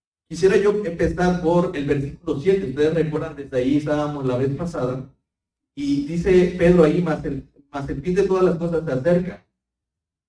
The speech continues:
Es decir, no voy a empezar desde allá, sino quiero recordarles que ese es nuestro contexto. Pedro está hablando acerca del fin de las cosas.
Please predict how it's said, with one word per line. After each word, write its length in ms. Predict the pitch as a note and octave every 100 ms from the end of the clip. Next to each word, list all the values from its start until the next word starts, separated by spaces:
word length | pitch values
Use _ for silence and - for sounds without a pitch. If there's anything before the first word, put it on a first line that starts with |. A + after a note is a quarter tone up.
| _ _ _ _
Es 120 | C#3+
decir, 140 | D3+ F#3
no 100 | F3+
voy 100 | G#3
a 40 |
empezar 280 | A3 F3 F#3
desde 160 | F3 D#3+
allá, 200 | F3+ F3+
sino 180 | D#3+
quiero 360 | C#3+ E3 F#3 F3 _
recordarles 540 | D3+ D3 C#3+ C#3 F#3 F3
que 80 |
ese 100 | C#3
es 60 | D3+
nuestro 240 | D3 D3
contexto. 480 | C#3 C3 F#3 F#3+ F#3+ _ _ _ _ _ _ -
Pedro 220 | D#3+ F#3+
está 160 | F#3 F3+
hablando 500 | E3+ F3+ F3+ F3+ F3
acerca 440 | - D3 D#3+ E3
del 220 | D3+ C#3
fin 340 | - F3 F3+ E3+
de 80 | C3
las 160 | A#2
cosas. 560 | A#2+ F3+ F#3+ - - _